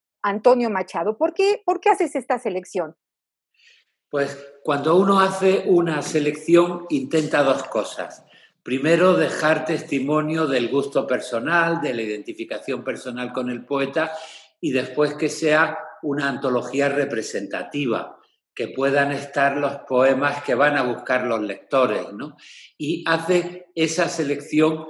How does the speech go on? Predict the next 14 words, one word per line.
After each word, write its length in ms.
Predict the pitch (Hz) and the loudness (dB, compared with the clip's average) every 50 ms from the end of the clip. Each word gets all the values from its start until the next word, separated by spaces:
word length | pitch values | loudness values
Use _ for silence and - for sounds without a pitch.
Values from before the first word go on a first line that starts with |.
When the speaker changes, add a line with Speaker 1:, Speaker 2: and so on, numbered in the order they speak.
| - - _ _ _ | -16 -18 _ _ _
Speaker 2:
de 500 | 110 98 - 135 139 139 143 151 147 - | -20 -6 -2 0 2 2 2 0 -2 -2
lo 200 | 135 127 120 123 | -2 0 0 2
más 240 | 147 170 175 147 - | 2 2 2 2 0
conocido 600 | - - 156 143 143 135 - - 151 143 147 139 | -2 -2 0 0 -2 -4 -2 -2 -2 -2 0 0
del 160 | 123 139 135 | 0 0 0
autor 460 | 135 135 131 131 - 143 139 139 139 - | 0 0 0 0 0 0 0 0 0 -2
con 180 | 139 127 117 | -2 -2 0
lo 140 | 113 107 107 | 0 -2 -2
más 180 | 120 113 - - - | -2 -4 -4 -6 -8
personal 540 | 107 101 - - - 92 95 98 95 95 92 | -10 -10 -10 -10 -12 -10 -8 -8 -8 -8 -8
del 140 | 92 90 92 | -8 -6 -6
autor. 380 | 90 90 - - 104 101 - - - - - - - - - _ - | -6 -8 -8 -8 -8 -8 -8 -12 -20 -20 -20 -20 -20 -20 -20 _ -12
Antonio 540 | 147 131 127 - - 160 156 160 170 160 | -10 -8 -8 -6 -4 -2 -2 0 -2 -2
Machado 800 | 151 147 - - - 156 151 147 170 160 - - - - - _ | -2 -4 -4 -2 0 0 2 4 2 2 0 -2 -10 -14 -16 _